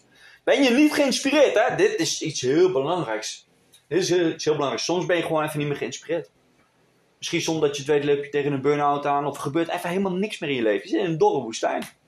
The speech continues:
En dat is irritant. Je bent even niet meer geïnspireerd. Heel simpel. Ga douchen. Ga bidden.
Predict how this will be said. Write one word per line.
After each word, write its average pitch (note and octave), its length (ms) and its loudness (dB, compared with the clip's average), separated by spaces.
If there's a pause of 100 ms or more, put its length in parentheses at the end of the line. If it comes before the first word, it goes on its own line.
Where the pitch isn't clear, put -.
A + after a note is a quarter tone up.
(160)
En - 80 -16
dat G#3 100 -2
is D#3+ 60 -4
irritant. B3 560 -4 (400)
Je F3 80 -8
bent F3+ 180 2
even F#3 200 0
niet G3+ 100 2
meer A#3 100 2
geïnspireerd. F3 720 0 (2500)
Heel D#3 140 2
simpel. A2+ 360 -6 (1080)
Ga C3 180 -4
douchen. D#3 320 -6 (1300)
Ga C3+ 220 -4
bidden. E3 340 0